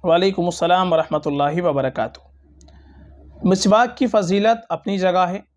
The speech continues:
मिसवाक के अल्लाह के नबी सल्लल्लाहु अलैहि वसल्लम ने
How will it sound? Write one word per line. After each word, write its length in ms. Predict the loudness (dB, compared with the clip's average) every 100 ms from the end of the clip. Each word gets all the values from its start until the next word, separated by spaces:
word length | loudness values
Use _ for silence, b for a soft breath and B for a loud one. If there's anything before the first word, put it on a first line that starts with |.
| _ _
मिसवाक 440 | -12 -6 0 0 0
के 60 |
अल्लाह 240 | -2 -2 -2
के 140 | -2
नबी 260 | -2 -2 -4
सल्लल्लाहु 560 | -2 -2 0 0 2
अलैहि 300 | 0 0 0
वसल्लम 460 | -2 -2 0 2 2
ने 240 | 0 -2